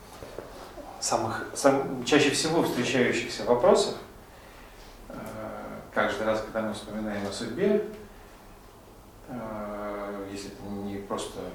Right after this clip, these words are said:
досужие разговоры, не просто выплеск эмоций, а желание поразмышлять,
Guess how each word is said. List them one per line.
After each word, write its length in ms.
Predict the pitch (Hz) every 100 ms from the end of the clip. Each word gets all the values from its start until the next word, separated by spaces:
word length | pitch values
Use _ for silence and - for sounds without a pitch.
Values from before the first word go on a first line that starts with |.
| 98 95
досужие 480 | 107 - 131 101 107
разговоры, 560 | 98 101 110 110 101 98
не 80 |
просто 760 | 98 98 98 - - 98 92 90 87 - - - - - - - - -
выплеск 420 | 107 110 101 110
эмоций, 520 | 110 120 113 - 98
а 100 | 95
желание 360 | 95 110 113 110
поразмышлять, 720 | - 117 117 120 180 214 -